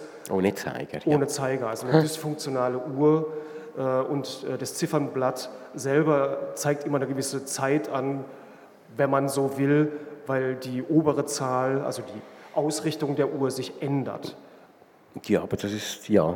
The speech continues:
Speaker 1: also es ist, was, was man sieht, ist eigentlich nur das Zifferblatt.
Speaker 2: Genau.
Speaker 1: Ohne Zeiger, also es ist eine offene Größe.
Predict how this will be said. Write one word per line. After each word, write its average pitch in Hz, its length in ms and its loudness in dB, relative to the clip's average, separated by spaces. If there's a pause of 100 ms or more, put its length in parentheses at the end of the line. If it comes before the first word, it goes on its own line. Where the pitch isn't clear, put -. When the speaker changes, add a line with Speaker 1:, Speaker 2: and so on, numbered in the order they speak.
Speaker 1:
also 107 180 0
es 98 100 2
ist, 104 220 2
was, 107 240 2
was 110 160 4
man 104 160 6
sieht, 120 320 4
ist 104 140 2
eigentlich 92 180 4
nur 90 100 0
das 87 220 -6
Zifferblatt. - 640 -4 (400)
Speaker 2:
Genau. 113 240 -8 (220)
Speaker 1:
Ohne 85 240 0
Zeiger, - 500 -10
also 78 180 -8
es - 120 -14
ist - 280 -12 (760)
eine 92 200 0
offene 92 440 0 (200)
Größe. 90 480 -4